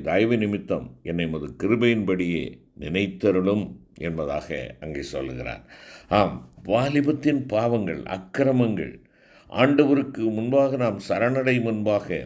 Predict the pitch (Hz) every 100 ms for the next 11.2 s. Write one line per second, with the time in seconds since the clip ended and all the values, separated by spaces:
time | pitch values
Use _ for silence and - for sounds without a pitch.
0 | - 95 120 127 120 104 107 107 104 90
1 | - 95 98 117 123 127 127 127 131 127
2 | 101 98 101 - 71 64 _ _ _ _
3 | _ _ 71 101 117 117 135 127 131 135
4 | 135 123 104 92 85 - - _ 87 -
5 | 131 135 127 131 127 127 127 117 104 101
6 | - 82 - _ _ - - _ 85 117
7 | 135 135 131 104 117 131 135 135 131 110
8 | - - _ _ - 113 135 143 135 135
9 | 120 127 117 92 62 - 82 80 95 98
10 | - 73 64 _ - - _ - 85 107
11 | 104